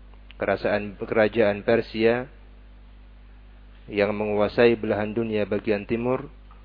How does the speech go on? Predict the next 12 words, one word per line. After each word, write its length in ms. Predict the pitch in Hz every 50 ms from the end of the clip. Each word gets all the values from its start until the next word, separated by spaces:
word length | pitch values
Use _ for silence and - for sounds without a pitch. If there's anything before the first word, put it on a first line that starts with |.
| - - - - - - - - - - - - - - - - - - - - - - - - - -
dan 160 | 113 104 107
kerajaan 960 | 104 - 110 107 104 - 120 123 120 98 113 113 107 104 101 98 95 92 -
Romawi 720 | 101 104 107 104 110 113 120 120 117 123 127 131 135 143 - - - - - - - - - - - -
yang 240 | 107 107 107 104
menguasai 560 | 104 104 104 104 107 107 104 104 - 127 120 117
belahan 320 | 110 107 110 107 104 107
dunia 320 | 107 117 113 110 110 107
bagian 400 | 98 107 104 98 107 104 104 104
barat, 320 | 98 104 110 117 123 127 - - - - - - - - - - - - - - - - - - - - - - - - -
takluk 400 | - 123 92 120 117 120 113 110 - - - - - - - - - - - - - - - - - - - - - - - -
di 160 | - 113 110
bawah 580 | 101 110 107 104 104 104 98 85 - - -